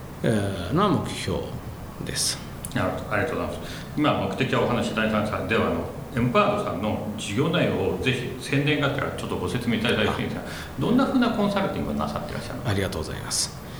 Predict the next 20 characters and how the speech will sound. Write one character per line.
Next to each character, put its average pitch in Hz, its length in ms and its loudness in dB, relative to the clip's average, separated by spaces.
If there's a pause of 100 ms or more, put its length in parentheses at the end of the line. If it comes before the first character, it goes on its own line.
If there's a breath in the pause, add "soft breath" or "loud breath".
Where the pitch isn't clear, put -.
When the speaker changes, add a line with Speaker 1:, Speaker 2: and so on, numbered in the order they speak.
(360 loud breath)
Speaker 1:
え 135 300 8
ー、 - 1120 -2
大 220 120 6
き 196 100 0
く 143 140 2
言 117 80 6
う - 80 0
と、 113 280 4 (400)
二 - 240 2
つ - 120 2
の 135 80 4
サ - 140 0
ー 101 40 2
ビ 90 80 -2
ス - 80 -4
が - 80 -6
あ - 20 -8
り - 60 -10
ま - 160 -10
す。 - 160 -4